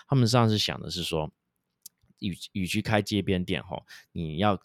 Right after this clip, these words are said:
了解的东西太多。事实上，现在开店中店吼，风险上比较低。哦，大家可以了解这个意思吧？就是说，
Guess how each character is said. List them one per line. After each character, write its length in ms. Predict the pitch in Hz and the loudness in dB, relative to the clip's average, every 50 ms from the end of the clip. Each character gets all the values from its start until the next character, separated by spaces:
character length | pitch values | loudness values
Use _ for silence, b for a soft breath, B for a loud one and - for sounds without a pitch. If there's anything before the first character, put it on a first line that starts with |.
| _ | _
了 240 | - - 87 85 80 87 | -10 -4 -2 0 0 0
解 120 | - 78 | -2 -4
的 60 | 69 | -6
东 120 | - 73 76 | -6 -8 -10
西 120 | 78 80 | -10 -10
太 180 | - - 82 65 57 - | -8 -8 -8 -8 -10 -10
多。 240 | - - - - B B B B | -10 -10 -10 -10 B B B B
事 160 | - - 113 117 | -4 0 2 4
实 60 | 107 | 6
上， 140 | 113 107 101 | 6 4 4
现 160 | - 113 107 | 4 2 2
在 140 | 101 92 85 | 2 2 0
开 220 | - - 90 87 | 0 0 0 2
店 200 | - - 101 87 | 4 6 6 6
中 240 | 85 87 82 78 78 | 6 6 4 2 4
店 200 | 76 82 71 69 | 2 2 2 2
吼， 280 | - - - - - B B B B B | -2 -2 -2 -2 -2 B B B B B
风 240 | - - 98 92 85 | 2 4 6 6 6
险 160 | 87 76 71 | 4 0 2
上 180 | - 82 78 | 2 2 2
比 120 | - - - | 2 0 -2
较 200 | 60 64 69 69 - - | -2 -4 -4 -4 -6 -10
低。 260 | - - - - - - - - - _ _ _ _ _ _ _ - - - | -14 -14 -12 -10 -12 -12 -12 -16 -20 _ _ _ _ _ _ _ -10 -6 -4
哦， 80 | 95 90 | 0 6
大 140 | 113 117 | 6 6
家 60 | 120 - | 8 8
可 80 | 123 | 8
以 60 | 98 | 8
了 160 | 85 78 80 85 | 8 8 6 6
解 120 | - 65 | 4 2
这 120 | - - | 2 2
个 60 | 78 71 | 2 2
意 100 | - - | 0 0
思 160 | 73 - 71 | -2 0 0
吧？ 80 | 57 50 | 0 0
就 120 | - 87 95 | 0 0 4
是 40 | |
说， 240 | 95 110 104 104 101 | 8 10 8 8 8